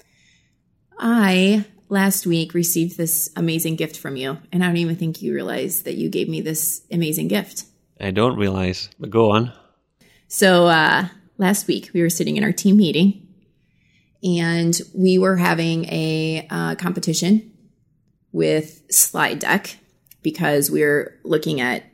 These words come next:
Speaker 1: um, creating a unified slide for the whole team. Anyway,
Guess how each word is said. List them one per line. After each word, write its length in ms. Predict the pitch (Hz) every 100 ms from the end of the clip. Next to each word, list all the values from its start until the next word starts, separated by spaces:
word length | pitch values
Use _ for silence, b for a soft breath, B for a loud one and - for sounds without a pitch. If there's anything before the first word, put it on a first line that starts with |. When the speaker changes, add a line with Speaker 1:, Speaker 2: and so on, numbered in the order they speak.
| _ -
Speaker 1:
um, 300 | - - -
creating 380 | - 156 139 101
a 140 | 67 -
unified 760 | 160 170 165 160 147 151 160 -
slide 480 | - 170 156 139 -
for 140 | -
the 80 | 156
whole 140 | 151 -
team. 240 | - -
Anyway, 640 | - 214 170 151 98 165